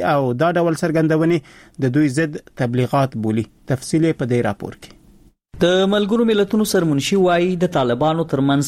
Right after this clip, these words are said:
Speaker 2: خپلمنځي اختلاف شته او له همدې امله دا ډله ونه توانېده چې ټول ګډونه حکومت اعلان کړي. انټونیو ګوتریش له سی ان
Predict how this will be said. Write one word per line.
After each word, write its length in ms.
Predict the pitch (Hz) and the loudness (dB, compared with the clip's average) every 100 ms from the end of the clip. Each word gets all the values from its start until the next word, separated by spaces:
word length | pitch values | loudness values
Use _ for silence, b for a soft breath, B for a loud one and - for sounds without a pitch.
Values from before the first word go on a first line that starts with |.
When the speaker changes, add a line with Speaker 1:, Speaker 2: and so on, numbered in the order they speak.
| - | -2
Speaker 2:
خپلمنځي 500 | - 107 107 104 101 104 | -4 -2 -2 0 0 0
اختلاف 440 | - 101 101 - | -2 -2 -2 -4
شته 220 | - 156 | -2 0
او 80 | 160 | 2
له 180 | 156 139 | 0 0
همدې 220 | 123 165 170 | -2 0 0
امله 260 | 107 87 90 - 123 | -2 -4 -4 -6 -4
دا 80 | 113 | -2
ډله 160 | 120 117 98 | 0 0 0
ونه 120 | 120 151 | -2 0
توانېده 380 | 131 131 127 143 147 | 0 0 0 -2 -6
چې 80 | - | -2
ټول 240 | 113 98 | 0 0
ګډونه 240 | 98 104 104 120 | 0 0 0 0
حکومت 400 | 143 156 - 95 | 0 -2 -2 -4
اعلان 320 | - 107 - | -4 -6 -12
کړي. 240 | - - - B B B B 147 | -14 -16 -20 B B B B -2
انټونیو 440 | 165 190 185 175 | 0 0 0 0
ګوتریش 400 | 160 180 180 175 156 | 0 0 -2 0 0
له 120 | 139 | 0
سی 100 | 139 127 | 0 0
ان 80 | 123 | 0